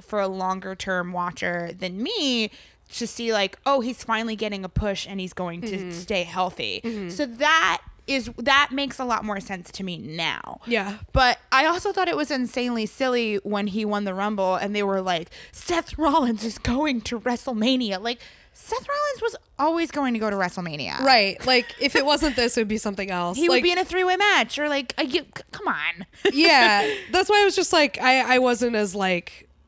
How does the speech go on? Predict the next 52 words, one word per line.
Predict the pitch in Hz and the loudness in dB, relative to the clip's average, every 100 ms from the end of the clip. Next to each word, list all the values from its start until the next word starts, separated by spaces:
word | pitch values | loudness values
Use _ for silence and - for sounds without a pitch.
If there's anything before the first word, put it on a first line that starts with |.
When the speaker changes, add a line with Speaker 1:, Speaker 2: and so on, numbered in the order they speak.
| - | -6
Speaker 2:
I | 220 | -2
don't | 220 180 | -2 -2
know. | 170 | -4
But | 202 | 2
I | 330 381 | 4 6
don't | 403 | 4
know | 370 370 | 2 2
who | 349 | 2
could | 339 320 | 2 2
have | 285 214 | 0 -2
won | 214 240 262 247 226 214 214 _ - | -2 2 4 4 2 -2 -10 _ -2
that | 226 214 | -2 2
would | 220 | 0
have | 214 196 | 0 0
made | 208 208 | 2 2
me, | 202 | 0
like, | 202 190 - | 0 0 -2
super | - 208 196 | -8 -4 -4
excited | 180 - 240 196 185 | -4 0 2 2 0
because | 175 185 262 - | -4 -2 0 2
Speaker 1:
Andrade. | 294 262 139 131 202 - - - | 2 2 0 -2 -6 -14 -16 -4
Speaker 2:
I | 320 | 0
guess, | 392 466 - 349 | 4 4 2 4
yeah, | 427 415 370 | 6 6 4
Andrade, | 277 254 294 320 320 | 2 2 4 4 4
like, | 277 277 | 2 -2
would | 254 | -4
be | 240 | -4
cool, | 220 226 226 240 | -2 0 2 2
but | 220 214 208 - - - - _ | 2 0 0 -6 -20 -20 -20 _
I'm, | 233 247 254 254 | 2 2 2 -4
like, | 254 240 | 0 2
I'm | 247 240 | 2 2
liking | 226 220 240 | 2 2 0
his | 247 220 | 0 0
stuff | 240 220 | -2 -2
with | 226 | -2
Rey | 208 | 0
Mysterio, | 208 - 202 190 208 214 | -2 -4 -4 -2 0 0
so | - | -2
it's | 190 | -4
like | 202 185 | -4 -4
he | 233 | -2
already | 214 220 226 | -2 0 0
has, | 233 | 0
like, | 233 | 0
a | 226 | -2
feud | - 220 214 208 | -4 -2 -2 0
that | 202 | -2
I'm | 196 | -2
interested | 190 202 185 202 | -2 -4 -6 -6
in. | 196 190 190 | -4 -2 -4